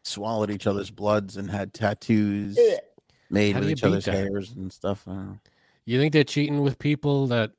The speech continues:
Speaker 3: do that kind of stuff too?
Speaker 1: Well,
Speaker 3: Or is it,
Speaker 1: the
Speaker 3: like, normal? They cheat with someone who, like, bakes a pie and,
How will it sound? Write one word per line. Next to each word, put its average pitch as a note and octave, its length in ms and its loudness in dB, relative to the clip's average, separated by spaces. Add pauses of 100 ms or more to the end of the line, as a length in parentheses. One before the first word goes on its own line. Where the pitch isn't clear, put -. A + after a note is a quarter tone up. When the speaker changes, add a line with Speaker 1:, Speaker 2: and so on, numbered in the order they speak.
(560)
Speaker 3:
do A#2 160 -4
that B2 160 -4
kind C3+ 160 -6
of A#2+ 80 -8
stuff C3+ 220 -10
too? D3+ 220 -6
Speaker 1:
Well, B2 120 4
Speaker 3:
Or G#2+ 60 0
is F#2+ 80 -4
it, A2 60 -6
Speaker 1:
the A2 40 -2
Speaker 3:
like, G#2 100 -2
normal? G#2 480 -4 (540)
They G#2+ 120 -4
cheat B2 260 -2
with A2+ 140 0
someone A2+ 280 2
who, G#2+ 80 2
like, F#2 340 -2
bakes G2 240 -4
a G2+ 60 -4
pie G2+ 440 0 (100)
and, F2 240 -10